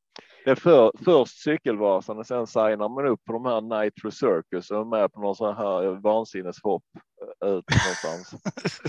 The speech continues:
Speaker 2: Ja, det låter som en, eh,
Speaker 1: Har,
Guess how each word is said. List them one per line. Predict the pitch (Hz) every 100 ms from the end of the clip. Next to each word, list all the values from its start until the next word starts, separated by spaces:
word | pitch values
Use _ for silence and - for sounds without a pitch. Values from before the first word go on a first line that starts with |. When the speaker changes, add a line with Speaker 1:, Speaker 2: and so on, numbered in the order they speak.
| - - - - - - _ _ - _ - - 190 208 - -
Speaker 2:
Ja, | 170
det | 175 165 160
låter | 160 160 143
som | 147 143
en, | 143
eh, | 135 143 156 160 147 - - - - - _ - -
Speaker 1:
Har, | -